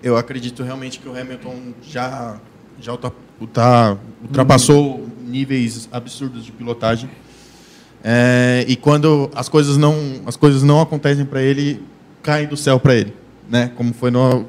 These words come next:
Speaker 1: como foi a, a corrida, se não me engano, da China ou
Speaker 2: China.
Speaker 1: da China?
Speaker 2: Não, não, não foi
Speaker 1: Bahrein.
Speaker 2: no
Speaker 1: Bahrein.
Speaker 2: Bahrein.
Speaker 1: Bahrein. Então, eu, eu acho que realmente o Ham-, não só, eu, lógico, eu dou um exemplo aqui, mas o Hamilton já ultrapassou os títulos do Senna, né? Já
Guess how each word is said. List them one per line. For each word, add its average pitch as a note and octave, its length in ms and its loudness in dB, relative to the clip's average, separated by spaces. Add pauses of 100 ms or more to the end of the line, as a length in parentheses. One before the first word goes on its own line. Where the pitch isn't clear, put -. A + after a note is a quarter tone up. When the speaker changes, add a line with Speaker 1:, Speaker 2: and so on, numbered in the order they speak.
Speaker 1:
como B2 160 -14
foi B2+ 220 -4
a, A#2 40 -6 (120)
a A#2+ 80 -6
corrida, B2 340 2
se B2 120 -6
não B2 80 -16
me B2 60 -20
engano, B2 180 -18
da B2 200 -12 (260)
China C#3+ 340 -4
ou C3+ 60 4
Speaker 2:
China. A#2 200 -4
Speaker 1:
da A#2+ 100 -4
China? A#2 280 -4
Speaker 2:
Não, C#3+ 220 0
não, C#3+ 120 -4
não A#2 280 -10
foi - 60 -18
Speaker 1:
Bahrein. C3 220 4
Speaker 2:
no C3 340 -6 (800)
Speaker 1:
Bahrein. A#2+ 240 0
Speaker 2:
Bahrein. C#3+ 280 -2 (140)
Speaker 1:
Bahrein. A#2+ 300 -4 (1300)
Então, C#3 640 -2
eu, C3+ 440 -4 (180)
eu C3 100 0
acho C3 160 -2
que C#3+ 80 -8
realmente D3+ 380 -4
o C#3+ 160 0
Ham-, C#3+ 260 -2
não D#3+ 140 0
só, D3+ 340 0 (160)
eu, A#2 140 -6
lógico, A#2 300 -4
eu G#2+ 40 -14
dou C3 140 -2
um D3 100 2
exemplo B2+ 280 -2
aqui, D#3 140 -6
mas B2 360 -2
o A#2+ 120 -14
Hamilton C#3 340 -6
já A#2+ 420 0
ultrapassou C3 480 0
os C3+ 60 -4
títulos C3+ 280 -10
do A#2 80 -16
Senna, B2+ 380 -6
né? A2 340 -8
Já B2 140 -10